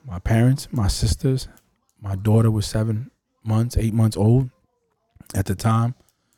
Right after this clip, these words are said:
I left everything I knew behind to embark in this journey,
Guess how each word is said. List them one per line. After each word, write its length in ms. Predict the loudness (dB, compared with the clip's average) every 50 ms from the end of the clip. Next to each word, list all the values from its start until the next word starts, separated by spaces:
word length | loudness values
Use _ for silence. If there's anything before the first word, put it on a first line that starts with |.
| _ _ _ _ _ _ _ _ _
I 80 | -2 0
left 260 | 0 0 0 -2 -2
everything 360 | 0 0 0 0 0 0 0
I 80 | 2 2
knew 200 | 4 4 4 4
behind 500 | 4 4 4 4 2 2 0 -2 -4 -8 _ _ _
to 180 | -4 -2 -2 -2 -2
embark 520 | 0 0 0 2 2 2 2 2 2 0 -2
in 100 | -2 0
this 180 | 2 2 0
journey, 400 | 0 -2 -4 -4 -4 -4 -8 -10